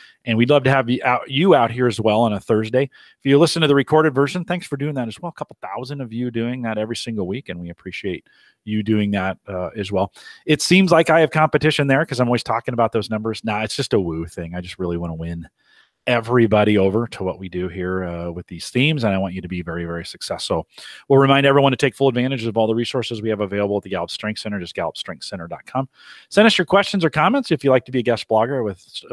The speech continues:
with our strength-based blog that we have out there. You can submit some in-, some words.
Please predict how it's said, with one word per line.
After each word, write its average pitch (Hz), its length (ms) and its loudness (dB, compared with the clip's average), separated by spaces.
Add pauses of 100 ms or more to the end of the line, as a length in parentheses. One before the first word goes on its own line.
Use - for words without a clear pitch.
(220)
with 127 220 -2
our 113 160 6
strength-based - 760 -4
blog 82 380 -4
that 120 180 -4
we 95 80 -8
have 90 240 -8
out 87 160 -14
there. 143 180 -4 (460)
You 165 140 2
can 147 260 0
submit - 880 0
some 131 220 -4
in-, 135 180 -8
some 127 200 -4
words. 117 520 2